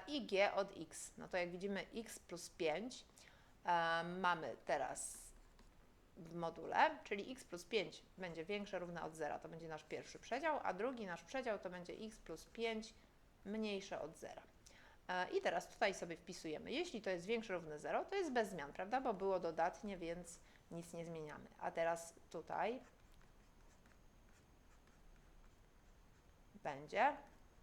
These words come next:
ze zmianą, tak? Bo jeśli było ujemne, to musimy sobie postawić znak minus przed.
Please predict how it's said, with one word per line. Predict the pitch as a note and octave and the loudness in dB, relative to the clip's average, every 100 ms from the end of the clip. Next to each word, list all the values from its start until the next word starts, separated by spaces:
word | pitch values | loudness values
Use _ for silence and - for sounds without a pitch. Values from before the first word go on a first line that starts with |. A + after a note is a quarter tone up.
| - - - | -20 -20 -16
ze | G3 B3+ | -2 0
zmianą, | B3+ F3+ D#3+ E3 | 0 -2 -4 2
tak? | F3 - - | 4 4 4
Bo | G#3+ | -2
jeśli | G#3 G3 | -2 0
było | G3 F#3+ | 4 4
ujemne, | F3 F#3 C#4 | 4 2 0
to | B3+ | 0
musimy | G3+ F#3+ A3 | -2 0 -2
sobie | - E3+ F3 | 0 0 0
postawić | - E3+ - E3 D#3+ | 0 -6 0 0 0
znak | F3 E3 F3 | -2 -2 -2
minus | F3+ F#3 D#3 | -4 -4 -6
przed. | - - - | -6 -8 -10